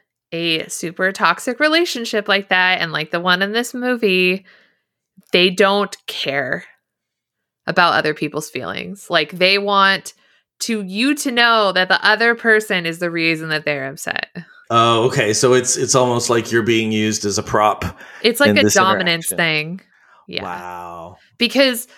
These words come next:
Speaker 1: like, the two of them were very toxic for each other in the
Speaker 2: Mm-hmm.
Speaker 1: sh-, in the movie, right? Because they're both equally screaming at each other. And it's
Speaker 2: Oh,
Speaker 1: not
Speaker 2: yeah.
Speaker 1: like,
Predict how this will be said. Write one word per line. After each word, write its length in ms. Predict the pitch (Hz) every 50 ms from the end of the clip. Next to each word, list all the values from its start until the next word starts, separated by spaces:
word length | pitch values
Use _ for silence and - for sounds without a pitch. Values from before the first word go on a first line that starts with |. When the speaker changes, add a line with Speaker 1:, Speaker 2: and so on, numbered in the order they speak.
| _ _ -
Speaker 1:
like, 200 | 247 262 262 -
the 80 | - 277
two 300 | - - 320 370 392 427 427
of 60 | 220
them 220 | 220 214 220 226
were 100 | 220 208
very 280 | 180 180 180 180 180 180
toxic 400 | 180 - 180 170 175 - - 180
for 120 | - 190 175
each 220 | 160 151 - -
other 320 | 165 156 160 170 180 190
in 360 | 190 - - 170 160 156 151 147
the 60 | 156
Speaker 2:
Mm-hmm. 160 | 151 143 139
Speaker 1:
sh-, 140 | 123 120 123
in 140 | - 180 180
the 80 | 170 156
movie, 600 | 147 156 160 156 190 214 233 262 277 285 _ _
right? 300 | - 226 247 277 294 285 -
Because 260 | 240 220 254 254 202
they're 120 | 262 311
both 320 | 226 196 247 269 269 247 - -
equally 480 | - 208 226 214 - 233 233 202 202 196
screaming 420 | - - - 190 175 170 170 165
at 80 | 156 151
each 180 | 151 156 -
other. 340 | 180 160 147 135 127 147 147 _ _ _ - - - -
And 120 | - 233 254
it's 180 | 269 - -
Speaker 2:
Oh, 40 | 247
Speaker 1:
not 160 | 302 311 311 -
Speaker 2:
yeah. 60 | 302 294
Speaker 1:
like, 280 | 277 233 185 - _